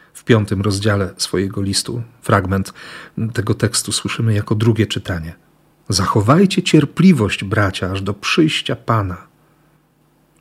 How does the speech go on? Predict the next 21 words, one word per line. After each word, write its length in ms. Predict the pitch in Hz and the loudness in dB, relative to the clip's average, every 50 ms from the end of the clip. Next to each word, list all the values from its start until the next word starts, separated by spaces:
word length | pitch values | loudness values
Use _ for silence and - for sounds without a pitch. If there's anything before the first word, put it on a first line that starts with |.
| _ | _
Utwierdźcie 720 | - 139 - - - 165 151 147 139 - - - - 139 | 0 0 2 4 6 6 6 6 6 2 -4 -2 -2 0
swoje 340 | 127 - - - 113 117 113 | -2 -2 -2 -2 -2 0 0
serca, 400 | - - 117 101 98 - - - | -2 -2 -4 -4 -6 -6 -8 -6
bo 160 | 110 - 131 | 0 4 6
już 200 | 139 139 135 127 | 6 6 6 4
bliskie 680 | 120 110 104 135 165 208 196 - - - - 104 92 90 | 2 0 2 2 4 4 4 4 2 -2 -6 -6 -6 -4
jest 380 | 87 87 87 - - - _ _ _ _ - | -6 -8 -10 -12 -16 -18 _ _ _ _ -10
przybycie 520 | - - - 113 95 107 95 - - 98 - | -4 0 0 0 0 0 -4 -4 -6 -10 -10
Pana". 500 | _ - 98 95 90 95 90 - - - _ _ _ _ _ _ _ _ _ _ _ _ _ _ _ _ - - _ - | _ -8 -10 -10 -10 -12 -16 -18 -18 -20 _ _ _ _ _ _ _ _ _ _ _ _ _ _ _ _ -20 -20 _ -14
Co 120 | - - | -12 -8
prawda 360 | - 117 113 131 139 135 123 - | -4 -4 -2 0 2 0 0 0
we 140 | 135 117 117 | 0 0 0
wcześniejszych 560 | - - 110 - - 147 143 - - 143 135 | 2 0 -2 0 2 0 0 2 0 0 2
wersetach 540 | 131 123 117 - - 107 - 127 156 - - - - - - - - - - - - - | 0 0 0 0 -2 -2 0 0 -2 -2 -6 -14 -20 -20 -20 -20 -20 -20 -20 -20 -14 -8
święty 480 | - - - 107 117 131 127 - 156 131 | -6 -2 2 2 2 4 4 4 4 4
Jakub 500 | 107 101 107 - - 151 147 143 - - - - - - _ _ _ _ _ _ _ _ - 95 | 4 4 2 0 0 -2 -2 -2 -4 -16 -16 -18 -20 -20 _ _ _ _ _ _ _ _ -6 -4
bardzo 560 | 92 87 120 117 117 117 104 110 131 - - - - | -2 2 4 4 4 4 4 2 2 0 0 2 2
ostro 420 | 170 170 - - - - - 95 | 2 2 2 -2 -6 -4 -4 -4
zwraca 480 | 92 101 95 110 104 101 - - - 92 | -4 -2 -2 -2 -2 -2 -4 -6 -10 -8
się 220 | - - 101 95 | -8 -6 -8 -8
do, 320 | 95 95 98 92 90 90 | -6 -6 -6 -6 -6 -8